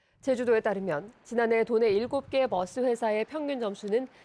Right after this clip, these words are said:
칠십구 점 육 점으로 재작년보다 일 점 사 점 낮았고 이천이십 년 팔십팔 점 팔사 점을 기록한 이후 사 년 연속 떨어졌습니다.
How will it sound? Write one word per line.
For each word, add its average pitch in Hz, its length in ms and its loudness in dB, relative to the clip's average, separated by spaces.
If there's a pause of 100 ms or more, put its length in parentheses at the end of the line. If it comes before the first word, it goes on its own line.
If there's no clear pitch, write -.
(160)
칠십구 320 480 -6
점 220 260 0
육 202 180 -10
점으로 202 480 -2 (360)
재작년보다 254 840 2 (120)
일 240 220 -6
점 262 220 -2
사 196 260 -6
점 226 220 -2
낮았고 180 640 -2 (480)
이천이십 262 560 -2
년 262 420 0
팔십팔 302 420 -4
점 269 160 -2
팔사 285 340 -2
점을 233 240 0
기록한 196 380 -2
이후 240 360 -2 (220)
사 - 240 -4
년 269 240 0
연속 220 420 -2
떨어졌습니다. 156 840 -6